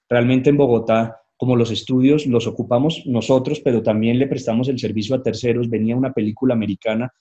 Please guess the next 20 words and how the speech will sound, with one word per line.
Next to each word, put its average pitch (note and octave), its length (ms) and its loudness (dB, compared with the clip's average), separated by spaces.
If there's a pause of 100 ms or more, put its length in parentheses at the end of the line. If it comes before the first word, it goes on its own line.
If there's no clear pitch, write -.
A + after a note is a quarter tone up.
(140)
que A2+ 80 -4
está D3+ 220 0
por F3+ 140 2
entrar, B2 320 2
entonces A2 520 -4 (220)
tenemos A#2+ 280 0
que C3 120 0
tener C3 320 0
todo C#3 180 4
el C3 60 4
estándar, B2 560 0
ame-, A2+ 260 -2
eh, A2 140 -2
estándar A#2+ 380 -2
americano A2+ 580 -2
para A#2 160 2
recibir, G#2+ 560 -2 (520)
eh, B2 680 2
talentos C3 580 2
americanos, A2 800 -4